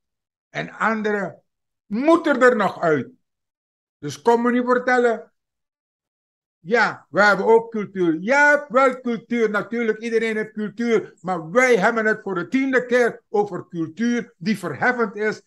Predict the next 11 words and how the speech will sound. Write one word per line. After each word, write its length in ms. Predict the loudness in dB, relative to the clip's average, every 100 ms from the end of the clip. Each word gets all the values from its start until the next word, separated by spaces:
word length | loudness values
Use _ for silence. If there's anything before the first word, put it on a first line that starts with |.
| _
en 160 | -6 -4
die 100 | -2
de 160 | -4
poort 440 | -4 -2 0 0 -4 -10
wijd 340 | 0 0 0 -6
open 340 | -6 -4 -6
zet 280 | -2 -4 -4 -8
naar 200 | -6 -6
vooruitgang 720 | -2 2 2 0 -8 -8 -10
en 240 | -6 -6 -4
ontwikkeling. 760 | -4 -2 0 0 0 -2 -4